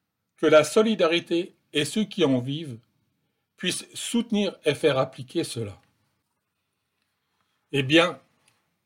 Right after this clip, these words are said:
ce trésor qui permettrait cela, ce trésor en qui, pour une raison que j'ignore, trop peu de personnes ne veulent croire encore, ce trésor-là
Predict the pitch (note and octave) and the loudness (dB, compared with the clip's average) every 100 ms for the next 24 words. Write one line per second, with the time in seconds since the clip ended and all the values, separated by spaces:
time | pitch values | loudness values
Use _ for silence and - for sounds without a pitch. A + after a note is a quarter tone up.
0 | _ - - C#3 - F#3+ G3 G3+ - D3 | _ -8 -4 -2 0 2 2 0 -4 -8
1 | F3+ D#3+ E3+ E3 G3 G3 C3 A#2+ A#2+ _ | -6 -2 -2 0 -2 -2 -6 -6 -8 _
2 | _ _ _ _ _ _ _ _ - - | _ _ _ _ _ _ _ _ -16 2
3 | D#3 D3+ G3+ F3 G3 G3 - D3 C3+ - | 2 4 2 6 4 4 0 -2 0 -4
4 | D#3 F3 _ _ _ _ _ _ C3+ D#3 | -12 -14 _ _ _ _ _ _ -2 2
5 | D3+ C#3 E3+ D3+ F#3+ - B2 C3 D#3 A#2+ | 2 4 2 2 -4 -4 -6 -6 -4 -4
6 | B2+ - _ _ _ _ _ - F3 E3 | -4 -8 _ _ _ _ _ -2 0 0
7 | G#3 F3+ C3+ B2+ F3 - F#3 D#3 C#3+ - | 0 0 -2 -2 -4 -2 -4 -4 -8 -6
8 | C3 A#2+ C3+ B2 - D#3 E3 D#3 - - | -4 -2 -4 -4 -2 4 4 2 -4 -10
9 | B2+ A#2+ - C#3 F3+ _ _ _ _ _ | -8 -6 -4 -4 -4 _ _ _ _ _
10 | _ _ _ _ _ _ _ _ _ - | _ _ _ _ _ _ _ _ _ 0
11 | D3 - A3+ F3+ C#3+ B2 - | 0 2 2 4 2 0 -6